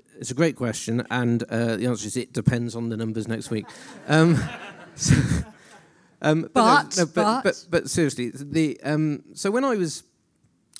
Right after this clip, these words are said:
Speaker 1: uh, working as director of strategy, uh, at Number Ten, uh, for, for that year between sixteen and seventeen, um, the thing I was really fighting against was the Conservative Party becoming the Brexit Party.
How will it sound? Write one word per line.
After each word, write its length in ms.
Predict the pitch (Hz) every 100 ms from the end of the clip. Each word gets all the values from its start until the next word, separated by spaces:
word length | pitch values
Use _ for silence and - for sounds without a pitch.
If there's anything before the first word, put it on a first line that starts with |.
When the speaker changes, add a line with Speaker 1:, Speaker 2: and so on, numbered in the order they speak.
| -
Speaker 1:
uh, 260 | 123 123 - -
working 220 | 143 135
as 60 | 120
director 260 | 123 -
of 60 | 110
strategy, 460 | 127 104 110 104 - -
uh, 180 | 104 -
at 160 | 80 101
Number 200 | 113 95
Ten, 360 | 98 95 98 -
uh, 320 | 101 101 104
for, 260 | - - 101 -
for 100 | 98
that 120 | 98
year 160 | 104
between 460 | 98 - 98 98 101 -
sixteen 380 | - - - 98
and 100 | 95
seventeen, 480 | 98 92 95 92 - - - _ _ _
um, 340 | 123 123 117 120 - - _ _
the 260 | 104 123
thing 320 | 135 - 196 165
I 200 | 143 127
was 200 | 113 113
really 220 | 113 107
fighting 360 | - 107 -
against 440 | 101 107 95 - -
was 560 | 117 107 95 90 - _ _ _ _ _ -
the 120 | 117
Conservative 440 | 110 - 107 98
Party 280 | 110 98 107
becoming 420 | 104 95 98 98
the 60 | 95
Brexit 340 | 95 - -
Party. 420 | - - - 135